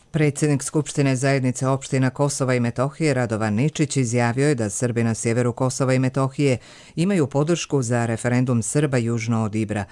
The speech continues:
Potpredsjednik Skupštine Zajednice opština Kosova i Metohije Marko Jakšić ponudu predsjednika Srbije Borisa Tadića u četiri tačke ocijenio je kao neprihvatljivu, jer je to, kako je naveo, Artisarijev plan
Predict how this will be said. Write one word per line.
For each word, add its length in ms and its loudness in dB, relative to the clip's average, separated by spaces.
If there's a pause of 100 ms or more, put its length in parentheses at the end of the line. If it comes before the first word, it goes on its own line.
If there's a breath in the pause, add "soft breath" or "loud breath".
(260 loud breath)
Potpredsjednik 640 0
Skupštine 540 0
Zajednice 500 0
opština 400 0
Kosova 440 -2
i 60 2
Metohije 600 0
Marko 360 -2
Jakšić 560 -2 (300 loud breath)
ponudu 360 2
predsjednika 580 -2
Srbije 420 0
Borisa 380 -4
Tadića 500 -2
u 100 -2
četiri 420 -2
tačke 460 0 (300 loud breath)
ocijenio 500 2
je 80 2
kao 260 -2
neprihvatljivu, 840 0 (220 loud breath)
jer 140 0
je 60 2
to, 200 2
kako 260 -4
je 80 0
naveo, 500 0
Artisarijev 760 -2
plan 320 0